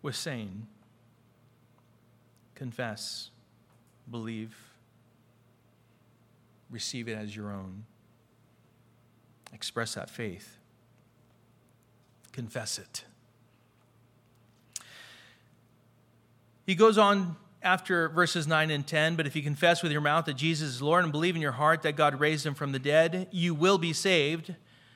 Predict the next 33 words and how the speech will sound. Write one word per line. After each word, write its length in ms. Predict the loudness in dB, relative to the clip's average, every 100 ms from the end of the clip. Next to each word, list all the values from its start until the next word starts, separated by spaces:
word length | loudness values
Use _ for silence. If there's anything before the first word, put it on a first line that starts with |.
| _ _ _ _ _
For 140 | 4
with 160 | 6 8
the 120 | 10
heart 240 | 10 10 8
one 200 | 4 4
believes 440 | 2 2 2 2
and 160 | 2 0
is 140 | 0
justified, 680 | 4 4 4 0 4 4 2
and 140 | 0
with 100 | 0
the 80 | 2
mouth 380 | 6 6 4 2
one 160 | -4
confesses 680 | -2 -2 2 2 2 -4 -4
and 240 | -4 -4
is 140 | -4 -4
saved." 540 | -2 -2 -2 -6 -14 -18 _ _ _ _ _ _ _ _ _ _
For 80 | -8
the 60 | -6
scripture 340 | -4 -4 -4
says, 260 | -2 -2 -2 0
"Everyone 460 | 0 0 -2 -2
who 100 | -2
believes 600 | -4 -6 -4 -4 -4 -6
in 160 | -8 -8
him 260 | -6 -6 -6
will 100 | -4
not 200 | -4 -6
be 100 | -8
put 180 | -10 -10
to 80 |
shame." 540 | -10 -8 -6 -8 -10